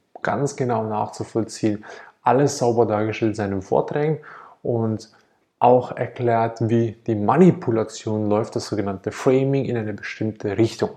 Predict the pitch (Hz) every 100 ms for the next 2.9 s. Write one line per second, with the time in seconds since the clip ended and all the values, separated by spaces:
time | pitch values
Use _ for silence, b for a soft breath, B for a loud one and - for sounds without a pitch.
0 | _ - - 101 - 107 110 113 117 107
1 | 110 - 139 139 110 117 - 113 110 110
2 | 104 98 - 107 - 98 107 - 90